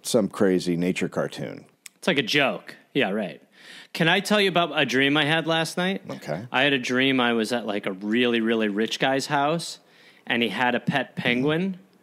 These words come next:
Speaker 2: And, uh, when I was
Speaker 1: Sure.
Speaker 2: in line at the buffet, the pet penguin said something along the lines of, "Help me." And I was like, "I will help you get out of here."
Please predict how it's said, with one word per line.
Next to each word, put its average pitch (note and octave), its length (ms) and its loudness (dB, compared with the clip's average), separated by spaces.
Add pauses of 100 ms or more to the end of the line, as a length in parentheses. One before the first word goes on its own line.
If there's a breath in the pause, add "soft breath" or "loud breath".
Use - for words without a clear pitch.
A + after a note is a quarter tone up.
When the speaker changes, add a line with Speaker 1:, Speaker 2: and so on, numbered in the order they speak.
(440 soft breath)
Speaker 2:
And, A#2 380 0 (120)
uh, C3 180 -2 (100)
when C3 160 0
I C3 100 4
was B2+ 120 4
Speaker 1:
Sure. B2 80 0
Speaker 2:
in A2+ 60 0
line B2 220 2
at A#2+ 80 -2
the - 60 -2
buffet, B2 500 2
the A2+ 100 -2
pet C3 300 -2
penguin A#2+ 460 0
said A2+ 320 -2
something B2 340 0
along A2+ 360 0
the A2+ 80 0
lines A2+ 360 0
of, G#2 160 -4
"Help E3 460 -4
me." C#3 400 -6 (520 soft breath)
And A#2 180 0
I A2+ 140 2
was A2+ 140 0
like, G2+ 260 -2
"I A#2 160 -4
will A2 140 2
help G#2+ 280 -2
you G#2 80 -2
get G2+ 160 -2
out F#2+ 180 -4
of F2+ 80 -10
here." F#2 300 -12